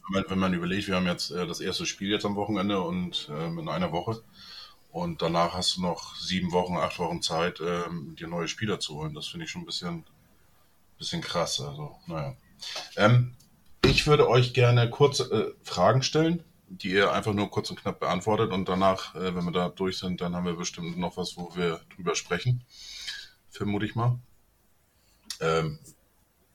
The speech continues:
ja, würde ich jetzt einfach mal loslegen. Äh, haben auch die, die beiden Kollegen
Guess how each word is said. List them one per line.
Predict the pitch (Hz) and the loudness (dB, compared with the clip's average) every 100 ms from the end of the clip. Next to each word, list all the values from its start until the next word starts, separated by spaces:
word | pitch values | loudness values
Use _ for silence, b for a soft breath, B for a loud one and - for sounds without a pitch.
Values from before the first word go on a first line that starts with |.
| _ _ - | _ _ 0
ja, | 98 - - _ - | 0 0 -10 _ -8
würde | 92 | -8
ich | 90 | -4
jetzt | 90 - | -4 -4
einfach | 90 90 | -4 -4
mal | 85 82 78 - _ _ - | -2 -4 -6 -12 _ _ -10
loslegen. | 80 92 107 - 107 110 110 110 - - - | -2 0 0 -2 0 2 0 -2 -6 -8 -8
Äh, | |
haben | 82 85 87 | -6 -4 -2
auch | 76 85 | -4 -4
die, | 87 78 | -8 -10
die | |
beiden | 78 85 82 | -4 -2 -2
Kollegen | 78 82 90 90 | -6 -4 -2 -2